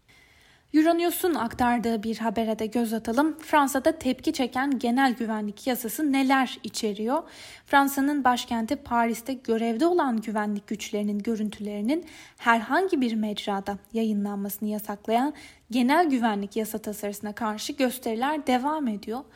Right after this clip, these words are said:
Söz konusu tasarıyla da ülkede patlak veren polis şiddeti olaylarının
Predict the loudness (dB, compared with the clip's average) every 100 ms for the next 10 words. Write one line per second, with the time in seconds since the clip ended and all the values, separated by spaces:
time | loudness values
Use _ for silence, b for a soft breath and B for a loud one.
0 | B B B -2 2 2 2 0 0 -4
1 | -2 -2 0 -2 -2 -4 0 0 -2 -10
2 | -6 -4 0 0 0 -2 0 2 2 2
3 | 2 0 -2 -2 -2 -2 -6 -6 -6 -4
4 | -2 -2 -2 -2 0 2